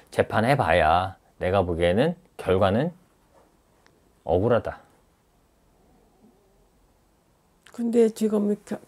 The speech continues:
Speaker 2: 경찰서에서 다 조사는 받고, 근데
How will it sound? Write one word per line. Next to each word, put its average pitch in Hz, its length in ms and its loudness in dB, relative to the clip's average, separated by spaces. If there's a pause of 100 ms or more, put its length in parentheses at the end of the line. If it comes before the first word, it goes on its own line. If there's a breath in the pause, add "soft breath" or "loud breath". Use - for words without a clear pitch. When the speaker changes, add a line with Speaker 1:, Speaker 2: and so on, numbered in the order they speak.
(120)
Speaker 2:
경찰서에서 214 720 -6
다 202 180 -10
조사는 208 480 -4
받고, 208 680 -6 (760 loud breath)
근데 208 360 -2